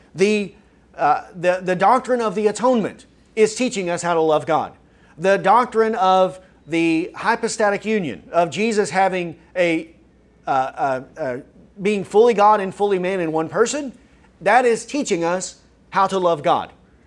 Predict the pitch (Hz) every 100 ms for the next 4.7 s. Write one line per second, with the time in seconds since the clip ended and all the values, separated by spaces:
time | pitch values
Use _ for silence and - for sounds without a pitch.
0 | - 185 208 202 233 254 247 233 220 262
1 | 269 214 175 180 226 254 202 165 160 160
2 | - - 208 190 180 175 147 151 160 247
3 | 302 294 196 165 190 185 240 240 175 165
4 | 165 175 165 170 165 226 117